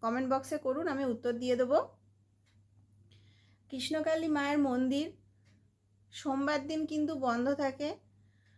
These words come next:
প্রত্যেক সোমবার দিন কৃষ্ণকালী মায়ের মন্দির বন্ধ থাকে।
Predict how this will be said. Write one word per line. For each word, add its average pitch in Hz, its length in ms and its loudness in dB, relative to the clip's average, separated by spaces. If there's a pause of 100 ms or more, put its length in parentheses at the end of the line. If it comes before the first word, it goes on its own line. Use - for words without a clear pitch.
(140)
প্রত্যেক 330 400 -6
সোমবার 277 520 -2
দিন 320 160 -2 (400)
কৃষ্ণকালী 269 480 -6
মায়ের 269 280 0
মন্দির 254 360 0
বন্ধ 202 360 0
থাকে। 190 320 -8